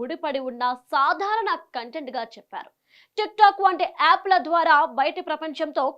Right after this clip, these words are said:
కనెక్ట్ అవ్వడానికి నిర్వహించబడే ఛానల్లో పోస్ట్ చేయడాన్ని తీవ్రంగా పరిగణించారు. ప్రధానంగా కిమ్ ను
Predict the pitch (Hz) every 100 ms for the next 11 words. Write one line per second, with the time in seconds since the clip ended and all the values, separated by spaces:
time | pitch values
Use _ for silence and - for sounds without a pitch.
0 | - 285 349 - - - 240 294 370 370
1 | 349 349 262 254 269 269 269 247 269 247
2 | 294 _ _ _ - 269 330 381 349 269
3 | - _ 320 359 415 349 311 285 277 269
4 | 294 359 _ 330 370 349 269 262 269 233
5 | 220 214 208 214 208 - _ _ 330 311
6 | 494 523 381 285 349 - 330 339 311